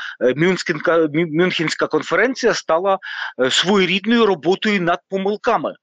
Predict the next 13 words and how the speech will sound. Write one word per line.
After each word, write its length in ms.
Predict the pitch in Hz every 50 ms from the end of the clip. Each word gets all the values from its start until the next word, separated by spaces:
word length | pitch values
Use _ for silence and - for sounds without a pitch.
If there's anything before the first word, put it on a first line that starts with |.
| _ _ _ _ _ _ _ _ 92
Ну, 440 | 117 131 147 160 170 170 170 160 147
наскільки 440 | 143 151 - - - 180 - - 160
будуть 320 | 135 180 165 170 - -
висновки 460 | 143 190 190 - - 165 - - 160 -
прийняті, 540 | - 160 180 226 226 240 226 - - 139 98 - - - - - - - _ -
я 120 | 120 139
думаю, 300 | 131 - 165 165 165 151
що 160 | - - 147
навіть 260 | 147 156 156 147 127
якщо 240 | 147 - - - 151
будуть 300 | 127 139 143 143 131 _
прийняті 400 | - 160 143 143 143 - - 135
частково, 640 | - - 147 - - - - 202 247 254 262 247